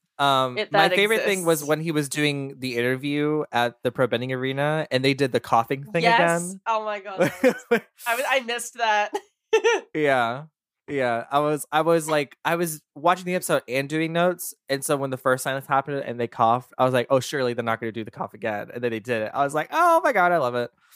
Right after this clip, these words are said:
Speaker 2: I, I, I,
Speaker 1: Um,
Speaker 2: thank you, thank you for putting that in there for the
Speaker 1: Yeah.
Speaker 2: big nerds like us that pay attention to running jokes <laughs> like that.
Speaker 1: Yeah. <laughs>
Speaker 2: This is for us.
Speaker 1: Um,
Speaker 2: This is for us. <laughs>
Speaker 1: Yeah,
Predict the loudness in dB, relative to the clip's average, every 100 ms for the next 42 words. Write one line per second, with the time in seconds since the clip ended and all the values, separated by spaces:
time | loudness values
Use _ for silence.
0 | -14 -14 -14 -16 -14 -2 0 2 0 -4
1 | -8 -8 -12 -12 -12 -14 -16 -16 -20 _
2 | -10 -8 -4 -6 -6 -10 -10 -8 -8 -10
3 | _ -8 -2 0 0 -4 -12 _ 2 2
4 | 4 2 2 4 4 4 2 2 4 2
5 | 0 -4 0 -2 0 -4 -4 -8 -6 -6
6 | -6 -6 -4 -4 -2 -4 -4 -6 -6 -2
7 | -4 -4 -20 _ -20 -8 -4 -2 -4 -4
8 | -16 -12 -8 -8 -8 -12 -12 -14 -2 2
9 | 4 4 4 4 2 -2 -10 -14 -12 -12
10 | -14 -20 -20 -8 -6 -6 -12 -20 _ _
11 | _ _ _ _ _ _ _ _ -6 0
12 | 2 2